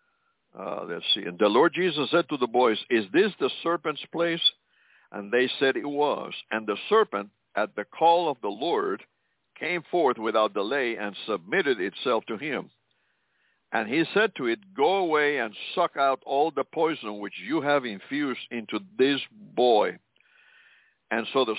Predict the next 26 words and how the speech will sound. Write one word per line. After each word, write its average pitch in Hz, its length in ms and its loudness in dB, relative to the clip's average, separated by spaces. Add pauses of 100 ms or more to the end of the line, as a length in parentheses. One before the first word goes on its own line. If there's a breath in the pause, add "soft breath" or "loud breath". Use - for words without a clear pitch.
serpent 185 400 0
crawled 175 420 2
to 147 100 -2
the 123 120 0
boy 127 400 4
and 104 180 -4 (200)
sucked - 260 -2
out 131 400 0
all 139 240 2
its 120 120 -8 (180)
poison. 131 440 -4 (1000)
Then 147 160 -2
the 139 80 2
Lord 160 320 2
Jesus 185 400 -4 (160)
cursed - 360 -4
it, - 160 -8 (920)
and 107 160 -2
immediately 110 760 -2 (480)
on 101 320 -2
this 170 260 4
being 156 320 -4
done, 98 360 0 (260)
it 101 260 -6
burst 135 280 4 (100)
asunder. 101 720 -4